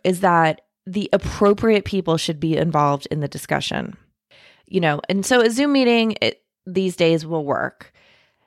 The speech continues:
um, or a phone call or a Zoom meeting. The main point here is that you need to bring together these internal stakeholders,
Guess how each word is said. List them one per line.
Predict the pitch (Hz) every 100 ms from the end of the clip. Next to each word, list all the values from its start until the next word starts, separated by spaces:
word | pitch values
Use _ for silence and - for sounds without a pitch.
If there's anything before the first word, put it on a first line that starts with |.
| _ _
um, | 175 156 147 147 - - _ -
or | 180
a | 165
phone | 214 226
call | 240 196 185 180 -
or | 175
a | 160
Zoom | 160 196
meeting. | 190 175 160 156 - _ - _ - - _ -
The | 180 180
main | 214 226 247
point | 254 240 151
here | - 185 160
is | 160
that | 156
you | 196
need | 226
to | 233
bring | 185 165 165
together | 175 175 160 165
these | 165 160
internal | - 160 170 165 151
stakeholders, | - 143 165 165 190 190 196 -